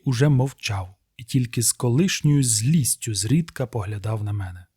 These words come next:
Треба думати, що не тільки мені, а й моєму співбесідникові зараз кипіло на душі,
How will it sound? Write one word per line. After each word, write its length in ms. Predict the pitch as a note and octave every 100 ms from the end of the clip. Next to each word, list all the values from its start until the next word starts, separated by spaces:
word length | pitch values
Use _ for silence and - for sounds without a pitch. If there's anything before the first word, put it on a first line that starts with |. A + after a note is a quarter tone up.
| _ - - - -
Треба 320 | A3+ G#3 F3
думати, 440 | G3 G3 F3+ E3
що 240 | D3 - D#3+
не 100 | D3+
тільки 440 | - G#3+ - E3+
мені, 420 | D#3+ D#3+ G3 F3+ -
а 120 | B2
й 80 | A#2
моєму 500 | A#2 B2+ E3+ D#3 C3
співбесідникові 1300 | - C#3+ A#2+ G#2+ A2 - G3+ F3 C#3+ C3 C3 A#2+
зараз 420 | A2 B2+ B2 A#2
кипіло 600 | - A#2 A#2 D#3+ D3+ C3+
на 120 | B2 A#2
душі, 500 | A#2 - D3 C3+